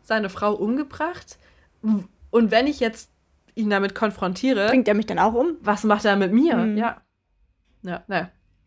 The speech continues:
Speaker 1: Auf jeden Fall. Der Vater reagiert natürlich schockiert. „Oh, wie kann man sowas behaupten? Und wie kann er sagen, dass ich meine Frau umbringen würde? Und ist ja alles eigentlich totaler Schwachsinn und einfach nur verletzend.“ So,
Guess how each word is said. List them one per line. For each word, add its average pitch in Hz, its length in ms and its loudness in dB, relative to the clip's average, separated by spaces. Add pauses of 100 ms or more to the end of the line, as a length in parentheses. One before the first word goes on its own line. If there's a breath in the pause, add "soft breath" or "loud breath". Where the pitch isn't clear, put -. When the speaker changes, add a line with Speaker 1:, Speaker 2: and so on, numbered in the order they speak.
(540)
Speaker 1:
Auf 220 140 -8
jeden 196 180 -4
Fall. 185 400 0
Der 202 100 0
Vater 247 420 2
reagiert 208 420 -2
natürlich 190 340 -4
schockiert. 247 720 2
„Oh, 165 260 -8
wie 170 100 -8
kann 170 100 -6
man 170 120 -6
sowas 175 240 -4
behaupten? 240 880 2
Und 175 640 0
wie 220 280 0
kann 214 160 -6
er 190 300 0
sagen, 226 380 -4
dass 202 160 -8
ich - 300 -12
meine 185 200 -6
Frau 269 320 0
umbringen 240 440 -4
würde? 214 500 0 (240 loud breath)
Und 202 240 -4
ist - 160 -2
ja 202 100 2
alles 196 340 2
eigentlich 190 320 -2
totaler 190 380 -2
Schwachsinn 214 760 -4
und 175 460 -6
einfach 185 220 -2
nur 180 140 -2
verletzend.“ 160 680 -8 (600 loud breath)
So, 202 360 2